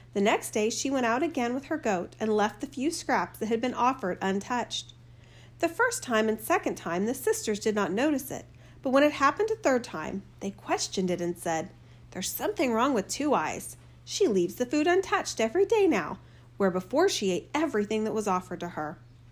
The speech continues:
She must have found other ways and means of finding food." In order to discover the truth, One Eye decided to go with Two Eyes, and when she took the nanny goat to pasture,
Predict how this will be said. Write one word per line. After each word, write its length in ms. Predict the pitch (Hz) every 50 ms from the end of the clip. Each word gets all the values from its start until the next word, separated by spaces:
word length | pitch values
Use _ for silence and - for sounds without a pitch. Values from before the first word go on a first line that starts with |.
| - - -
She 260 | - - - - 523
must 280 | 403 240 214 208 - -
have 100 | 196 196
found 260 | - 175 170 175 175 - -
other 240 | 247 277 320 339
ways 380 | 285 247 214 196 185 180 180 196
and 180 | 190 196 202 220
means 300 | 247 269 247 208 185 190
of 100 | 190 -
finding 380 | - 170 175 175 175 185 196
food." 340 | - 302 294 262 202 190 - - - - - - - - - - - - - - - - - - - - - - - - - -
In 160 | 240 247 247 -
order 300 | 240 302 370 392 247 220
to 120 | - 247
discover 460 | 220 226 220 - - 214 202 202 240
the 100 | 277 381
truth, 440 | 403 - - 202 165 - 185 - - - -
One 300 | - 202 226 285 349 285
Eye 180 | 202 170 180 196
decided 480 | 214 226 - - 196 180 185 202 233
to 100 | - -
go 140 | 240 233 220
with 160 | 226 294 -
Two 260 | - - - 302 262 185
Eyes, 380 | 147 - - - - - - - - - - - - - - - -
and 140 | 196 190 190
when 140 | 190 196 208
she 160 | - - 392
took 240 | 392 392 349 349 -
the 80 | 370
nanny 300 | 349 302 269 269 277 277
goat 200 | 269 277 277 269
to 80 | 277 339
pasture, 580 | 311 - 233 190 175 190 - - - 180 185